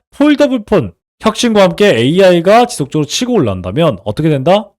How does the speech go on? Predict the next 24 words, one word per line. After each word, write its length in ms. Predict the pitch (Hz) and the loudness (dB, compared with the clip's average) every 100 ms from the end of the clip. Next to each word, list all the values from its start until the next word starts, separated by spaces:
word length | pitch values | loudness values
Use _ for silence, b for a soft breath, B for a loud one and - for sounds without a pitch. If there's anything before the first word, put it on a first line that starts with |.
| _ - | _ -14
당연히 500 | - 175 214 196 - | -2 0 2 0 -2
애플 400 | 107 107 143 143 | -6 -4 -2 -4
대장주인 560 | 127 104 120 127 120 131 | -4 -4 -4 -4 -6 -8
폴라리스 460 | - 185 175 - | -4 -2 -2 -4
오피스도 360 | 135 127 110 156 | -8 -8 -8 -8
추가적인 520 | - 180 175 151 147 | -8 -6 -4 -4 -6
상승세가 600 | 143 214 208 208 180 156 | -8 -8 -6 -4 -4 -4
나올 180 | 147 92 | -4 -6
수 120 | - | -8
있겠다라고 840 | - 120 82 - _ - - 139 185 | -10 -10 -10 -16 _ -16 -2 0 2
말씀을 300 | 135 131 160 | 2 0 -2
좀 140 | 156 | -4
드렸고요. 500 | 113 110 110 90 117 180 b - | -4 -6 -6 -8 -8 -10 b -2
거기다가 720 | 180 190 131 160 147 87 - _ _ - | 0 2 2 2 2 0 -8 _ _ -4
이번에 400 | 156 180 208 220 | 0 2 2 2
트럼프가 880 | 220 285 311 302 - 123 131 95 - - | -2 0 2 0 -4 -2 0 -2 -6 -12
우리 180 | 110 104 | -6 -4
애플과 840 | 104 - - 139 139 190 240 - - | -6 -8 -6 -4 0 2 0 -4 -12
함께 340 | 139 - 147 | -12 -6 -6
협력하겠다라고 1080 | - 247 285 294 285 214 147 - 135 110 110 | -6 -6 -4 -2 -2 -2 -2 -2 -2 -2 -4
약속을 380 | 90 - 123 110 | -8 -12 -10 -6
했죠. 420 | 156 104 117 202 - | -6 -4 -6 -8 -12
실제 400 | - 208 208 196 | -8 -4 -2 -2
트럼프가 680 | - 233 214 143 175 107 | -2 -4 -4 2 2 2